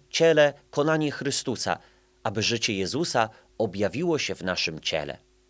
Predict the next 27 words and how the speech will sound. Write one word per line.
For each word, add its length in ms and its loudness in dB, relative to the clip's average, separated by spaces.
Jeżeli 320 0
nasze 260 0
życie 440 0
to 180 0
naczynie 500 -2
gliniane, 600 -4
jak 180 -4
ono 180 2
wygląda? 580 -4
Jakie 220 -4
jest 200 -2
twoje 400 -2
naczynie? 520 -4
Jest 180 -10
piękne 380 -4
tylko 260 -2
na 140 0
zewnątrz? 680 -4
Czy 140 -6
ma 140 0
w 80 -8
sobie 400 -4
ukryte 420 -6
piękno? 500 -6
Zadbaj 440 -2
o 80 -8
to. 180 -16